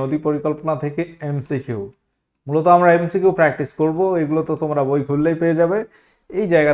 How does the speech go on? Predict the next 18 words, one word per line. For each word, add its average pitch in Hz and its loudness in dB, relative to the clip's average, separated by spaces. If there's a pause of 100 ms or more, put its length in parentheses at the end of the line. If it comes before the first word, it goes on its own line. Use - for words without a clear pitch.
থেকে 139 0
কি 156 -4
ধরনের 135 -2
পরীক্ষায় 123 -6
প্রশ্ন 123 -12 (160)
আসে, 117 -4 (800)
সেগুলো 123 -8
আমরা 113 -8
আলোচনা 107 -10 (140)
করব। 139 -2 (680)
প্রত্যেকেই 180 4
যারা 175 8 (200)
ক্লাসে 143 2 (100)
কানেক্ট 135 -4
হয়েছো, 139 -2 (160)
সেশনটি 123 -8 (100)
প্রথমে 123 -6
লাইক, 131 -2